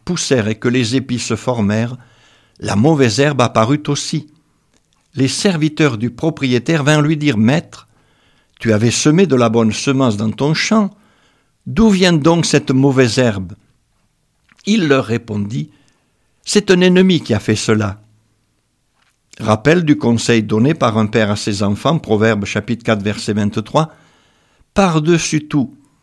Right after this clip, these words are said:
veille soigneusement sur ton cœur, car il est à la source de tout ce qui fait ta vie. » La parole de Dieu, l'Écriture, est la bonne semence. Bien-aimés, précisément,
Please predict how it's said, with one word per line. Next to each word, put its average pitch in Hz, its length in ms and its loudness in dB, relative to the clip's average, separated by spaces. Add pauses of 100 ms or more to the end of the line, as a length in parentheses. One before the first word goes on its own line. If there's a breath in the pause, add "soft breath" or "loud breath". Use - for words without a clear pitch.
(420)
veille 139 400 4
soigneusement 135 720 0
sur - 300 -6
ton 135 200 -2
cœur, 120 380 -2
car 127 200 0
il 127 120 -2
est 123 160 -10 (100)
à 113 100 2
la 113 140 0
source - 500 -4
de 107 200 -2
tout 147 180 -4
ce 151 100 -4
qui 127 120 -6
fait 131 160 -2
ta 147 180 0
vie. » 147 240 -4 (1400)
La 117 160 -6
parole 104 420 0
de 110 100 0
Dieu, 127 220 -2
l'Écriture, 143 720 -6 (680 soft breath)
est 110 120 0
la 98 120 -2
bonne 156 340 2
semence. 98 720 -2 (640)
Bien-aimés, 139 480 2
précisément, 120 800 -2